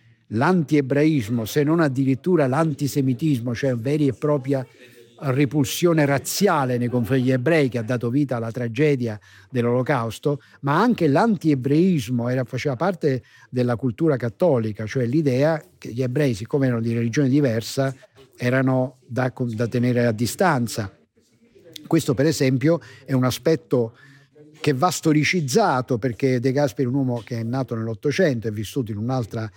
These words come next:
epoca, e certamente che oggi non condividerei.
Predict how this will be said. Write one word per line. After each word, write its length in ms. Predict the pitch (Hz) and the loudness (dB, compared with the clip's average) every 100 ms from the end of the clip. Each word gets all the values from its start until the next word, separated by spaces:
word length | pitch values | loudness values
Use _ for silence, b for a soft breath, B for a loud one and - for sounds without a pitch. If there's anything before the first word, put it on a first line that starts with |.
| b | b
epoca, 640 | 190 135 - 113 160 202 - b b b _ | -2 -2 -2 -4 -2 -2 -6 b b b _
e 120 | 147 127 | -6 -2
certamente 640 | 151 135 185 143 127 131 | 0 0 2 2 2 2
che 160 | 120 113 | 0 2
oggi 260 | 123 120 127 | 0 0 0
non 160 | 113 | -2
condividerei. 840 | 107 107 101 104 131 190 175 104 | -4 -4 -4 -2 2 4 2 0